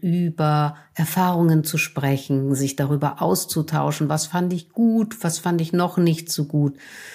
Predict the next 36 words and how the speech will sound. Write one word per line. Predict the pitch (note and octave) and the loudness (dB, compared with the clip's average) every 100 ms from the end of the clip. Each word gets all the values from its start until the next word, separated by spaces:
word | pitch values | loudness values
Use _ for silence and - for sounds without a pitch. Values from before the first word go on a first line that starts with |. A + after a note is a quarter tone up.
| - - _ | -20 -20 _
Dass | - D#3+ | -2 0
man | G3 G3 G3 | 2 4 4
vielleicht | G3 G#3+ G#3+ | 4 2 2
Vorschläge | G#3+ A3 A3+ A#3 G#3 G#3 G3+ F#3+ | 0 0 0 0 2 2 2 0
reinbringt, | F#3 F#3 F#3 F3+ F#3 F3 | 0 2 2 0 0 0
aber | - E3+ F3 | 0 0 0
eben | F3 F3 E3+ E3 - | 0 0 0 -2 0
auch | D3+ D#3 D#3+ D#3 - _ _ _ | 2 4 2 0 -6 _ _ _
im | - F3 | 0 4
Hinterkopf | D#3 F3+ E3+ D#3+ D#3 D3+ | 6 6 2 0 -2 0
nochmal | D#3 D3+ D#3 C#3+ | 0 0 0 0
behält, | C#3+ C3+ C3+ C3+ C3+ - | 0 -2 0 -2 -4 -6
da | C#3+ | -6
könnte | - C#3+ C#3 | -2 -2 -2
vielleicht | C#3+ C3+ B2+ - | -6 -6 -6 -2
Scham | G3+ F3+ F3+ | 0 0 0
sein, | E3 D#3 D#3 D#3 D3+ | 0 -2 -2 -2 -6
da | |
könnte | C3 D#3 C#3+ C#3+ | -6 -2 -2 -4
vielleicht | - C#3 C#3 - - | -4 -4 -4 -6 -2
Ekel | E3+ E3 C#3+ | -2 0 -2
sein. | - C3 B2+ B2 B2+ _ | 0 -2 -2 -4 -6 _
Aber | D#3 D3+ D3+ | 0 4 4
vielleicht | D3 C#3+ C#3 D3+ | 4 2 4 2
kann | - D#3 | 2 2
man | D3 | 4
auch | C#3 C#3+ | 2 2
einen | C#3 C3+ | 2 2
ersten | C3 C3 - | 0 -2 -2
Schritt | D3 - C#3+ | -2 -2 0
machen, | C3 A#2+ - | 0 0 -2
indem | B2+ C3 C3 B2+ | -2 -2 0 0
man | B2+ C3 C#3+ - _ | 0 -2 -4 -8 _
das | G3 - | -6 -2
Gesprächsfeld | B3+ - - C#3 B2+ - - F#2 - - | -2 -2 -2 -2 0 -4 -4 -8 -8 -10
öffnet. | B2 - - - - - | -10 -10 -14 -16 -18 -20